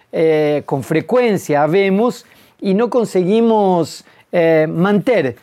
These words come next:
fixar, podría-, podríamos decir así, o nombre de esa persona. Eso no solo aparece con o esquecimiento dos nombres propios, ¿no?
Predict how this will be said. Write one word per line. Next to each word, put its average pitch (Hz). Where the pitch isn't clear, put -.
fixar, 170
podría-, 147
podríamos 147
decir 143
así, 165
o 160
nombre 156
de 151
esa 151
persona. 131
Eso 294
no 254
solo 254
aparece 196
con 208
o 170
esquecimiento 180
dos 139
nombres 175
propios, 127
¿no? 180